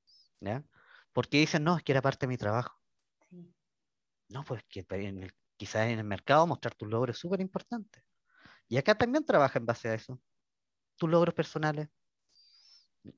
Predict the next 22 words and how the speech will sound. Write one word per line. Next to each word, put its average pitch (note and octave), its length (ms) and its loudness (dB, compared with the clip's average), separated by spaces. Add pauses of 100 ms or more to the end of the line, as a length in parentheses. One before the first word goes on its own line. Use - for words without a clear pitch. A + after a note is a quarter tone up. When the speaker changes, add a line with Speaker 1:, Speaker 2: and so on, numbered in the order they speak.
(140)
Speaker 1:
¿Cómo F3 220 2
luchaste E3 480 0
frente D3 340 -2
a C3+ 60 4
eso? C3+ 380 -6 (220)
¿Qué - 120 -10
te - 80 -2
gustó, E3 460 -2
qué D3+ 100 -4
no C#3+ 100 -4
te D3+ 100 -6
gustó, D3+ 440 -4
qué D3 120 -4
te C3 120 0
costó, F3 480 2
qué D3+ 100 -4
te C#3+ 100 -2
fue C#3 200 -2
más C3 180 -6
fácil? - 400 -6 (1120)
Y A#2+ 260 0
ahí F#3+ 460 2